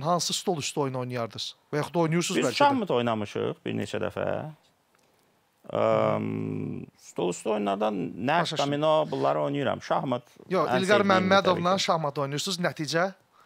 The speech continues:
Speaker 2: Ə, mən udmuşam.
Speaker 1: Yaxşı.
Speaker 2: Nə, udmuşam da, mən udmuşam.
Speaker 1: Yox, heç təbrik edirəm sizi.
Speaker 2: <laughs> Yox, soruşdunuz da dedi. Yəni, oyunu,
Speaker 1: Başa düşürəm.
Speaker 2: öylə-, öyünələsi bir şey deyil. Yəni, oyundur da.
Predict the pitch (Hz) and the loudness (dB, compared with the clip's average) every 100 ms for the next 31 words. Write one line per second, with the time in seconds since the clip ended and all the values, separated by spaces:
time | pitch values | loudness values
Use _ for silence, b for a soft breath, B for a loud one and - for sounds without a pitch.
0 | b b b b b b b b _ - | b b b b b b b b _ -4
1 | 135 139 139 147 131 110 104 - - B | 0 2 2 2 0 -2 -8 -12 -18 B
2 | B B B B B B B _ _ _ | B B B B B B B _ _ _
3 | _ _ _ _ _ _ _ _ _ 135 | _ _ _ _ _ _ _ _ _ -10
4 | 135 113 - - - _ _ - 98 87 | -6 -6 -8 -12 -14 _ _ -6 -4 -2
5 | 117 120 143 160 104 139 123 110 147 220 | -2 -2 -2 -4 -4 -4 -4 -4 -2 -2
6 | - - 196 190 196 - - 190 196 175 | -4 -10 -6 -4 -4 -6 -2 0 0 -2
7 | 147 127 - - 123 151 123 156 190 147 | -2 -4 -8 0 2 2 0 0 0 0
8 | B B - - 196 - - - 113 104 | B B -4 0 0 -2 -8 -4 -2 0
9 | 107 135 151 147 147 170 196 - - - | 0 0 0 0 0 -2 -4 -8 -12 -18
10 | - - - 123 135 135 135 156 135 135 | -20 -18 -6 -2 0 -2 -2 -4 -4 -4
11 | 67 - - - - 123 117 95 107 123 | -4 -4 -8 -8 -8 -6 -4 -2 -2 -2
12 | 127 139 104 - | -2 -2 -4 -8